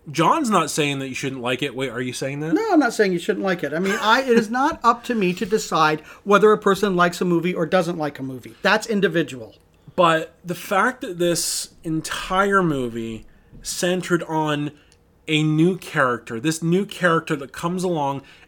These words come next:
Speaker 1: and doesn't just sideline Michael Myers,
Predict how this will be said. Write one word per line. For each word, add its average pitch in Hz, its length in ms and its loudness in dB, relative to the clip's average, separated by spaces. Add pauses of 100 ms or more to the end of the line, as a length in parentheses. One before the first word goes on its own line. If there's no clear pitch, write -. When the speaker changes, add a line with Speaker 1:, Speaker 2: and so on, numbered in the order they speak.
Speaker 1:
and 180 220 -2
doesn't 254 360 2
just 208 220 -2
sideline 190 960 0
Michael 147 420 -2
Myers, 127 760 -4